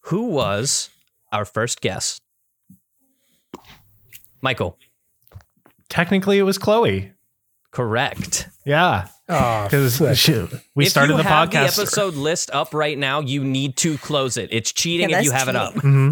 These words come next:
Speaker 4: But what did I talk
Speaker 2: Yeah.
Speaker 4: about?
Speaker 1: Just so everyone knows.
Speaker 2: You talk about Animal
Speaker 3: Animal
Speaker 2: Crossing 'cause we
Speaker 3: Crossing.
Speaker 2: started the podcast
Speaker 1: Well done.
Speaker 2: right when Animal Crossing started coming out.
Speaker 4: Yeah,
Speaker 1: That's right.
Speaker 4: March
Speaker 2: Yeah.
Speaker 4: twenty twenty.
Speaker 1: That's two years ago.
Speaker 2: Yeah.
Speaker 4: March
Speaker 1: Crazy.
Speaker 4: twentieth of twenty twenty is when that game dropped.
Speaker 2: Mm-hmm.
Speaker 1: So that point goes to Michael. Here's the next question.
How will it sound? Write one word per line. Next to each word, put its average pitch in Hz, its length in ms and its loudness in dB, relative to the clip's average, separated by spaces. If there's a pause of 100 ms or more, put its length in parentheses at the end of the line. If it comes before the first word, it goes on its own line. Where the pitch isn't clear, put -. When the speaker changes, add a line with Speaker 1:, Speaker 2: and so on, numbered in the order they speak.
Speaker 4:
But 262 120 -2
what 269 80 -2
did 240 100 -2
I 240 60 -4
talk 254 160 -2
Speaker 2:
Yeah. 110 80 6
Speaker 4:
about? 170 180 2
Speaker 1:
Just 143 140 -2
so 160 160 0
everyone 143 260 -2
knows. 101 220 -4
Speaker 2:
You 147 60 4
talk 196 160 4
about 202 120 2
Animal 240 260 2
Speaker 3:
Animal - 140 4
Speaker 2:
Crossing 165 220 2
'cause 147 160 4
we 139 80 2
Speaker 3:
Crossing. 135 80 4
Speaker 2:
started 151 300 4
the 160 80 0
podcast 156 300 0
Speaker 1:
Well 131 120 4
done. 101 140 2
Speaker 2:
right 131 140 4
when 139 140 2
Animal 165 240 4
Crossing 107 380 4
started 101 300 4
coming 98 220 4
out. 98 120 6
Speaker 4:
Yeah, 92 140 4
Speaker 1:
That's - 180 0
right. 165 240 0
Speaker 4:
March 285 240 -2
Speaker 2:
Yeah. - 20 -8
Speaker 4:
twenty 339 220 -2
twenty. - 240 2
Speaker 1:
That's 294 160 2
two 285 80 2
years 196 300 0
ago. 104 280 -2
Speaker 2:
Yeah. 139 80 2
Speaker 4:
March 170 160 6
Speaker 1:
Crazy. 165 140 2
Speaker 4:
twentieth 254 420 0
of 208 220 -2
twenty 202 260 -2
twenty 196 320 -4
is 180 140 -6
when 180 80 -4
that 180 180 -4
game 175 160 -4
dropped. - 240 0
Speaker 2:
Mm-hmm. 123 260 6 (520)
Speaker 1:
So - 180 0
that 131 160 0
point 156 220 -4
goes 143 220 -2
to 139 80 -4
Michael. 113 380 -4 (1700)
Here's 175 220 -4
the 185 100 -2
next 156 220 -4
question. 98 440 -4